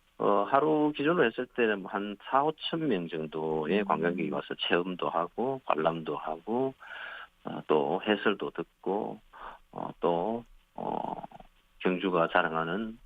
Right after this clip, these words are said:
Speaker 1: 음, 수려한 문화유산을 밤길 거닐듯이 그렇게, 에, 거닐 수 있는 그런, 어, 자리로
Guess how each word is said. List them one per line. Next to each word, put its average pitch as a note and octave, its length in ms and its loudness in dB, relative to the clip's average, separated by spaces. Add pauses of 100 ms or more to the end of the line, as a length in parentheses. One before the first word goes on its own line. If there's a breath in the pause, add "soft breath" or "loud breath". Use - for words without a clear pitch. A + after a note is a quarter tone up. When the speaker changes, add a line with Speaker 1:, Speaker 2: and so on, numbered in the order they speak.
Speaker 1:
음, E2 220 -14 (320)
수려한 E2 440 2
문화유산을 E2+ 760 0 (600 loud breath)
밤길 G2+ 460 4
거닐듯이 G2 880 2
그렇게, G2 520 -2 (480 loud breath)
에, D#2 340 -6 (160)
거닐 F2+ 300 4
수 - 100 -2
있는 D2+ 400 -4
그런, G2 420 2 (640 loud breath)
어, - 80 -10 (120)
자리로 D#2+ 580 0